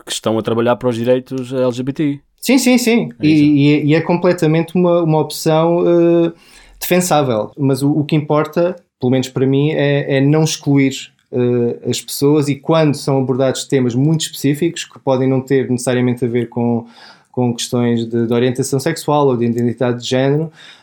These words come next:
Speaker 2: não excluir essas pessoas, porque elas também fazem parte da, da, da, da população e das, das várias comunidades. Também se tem um, uma riqueza para, para partilhar e, e obviamente que fazem parte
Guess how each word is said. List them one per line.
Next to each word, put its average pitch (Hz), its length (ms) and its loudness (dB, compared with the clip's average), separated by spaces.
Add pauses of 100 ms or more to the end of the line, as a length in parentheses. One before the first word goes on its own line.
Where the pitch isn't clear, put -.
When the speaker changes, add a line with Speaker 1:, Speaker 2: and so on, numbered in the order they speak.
Speaker 2:
não 151 200 2
excluir 170 320 0
essas 156 260 -2
pessoas, - 280 -2
porque 165 140 -4
elas 208 160 0
também 262 160 2
fazem 143 280 0
parte 117 360 -6
da, 120 340 0
da, 117 340 0 (180)
da, 120 160 0
da 123 120 -4
população 151 640 0
e 143 40 2
das, 151 260 -2
das 143 200 0
várias 160 280 0
comunidades. 120 640 -2
Também 143 180 0
se 147 120 -8
tem 147 220 0
um, 147 280 2 (520)
uma 143 160 2
riqueza 143 500 0
para, 127 280 0
para 120 160 -6
partilhar 110 460 -4 (340)
e, 120 440 2
e 123 60 2
obviamente 131 320 0
que - 60 -20
fazem 156 220 0
parte 123 440 -6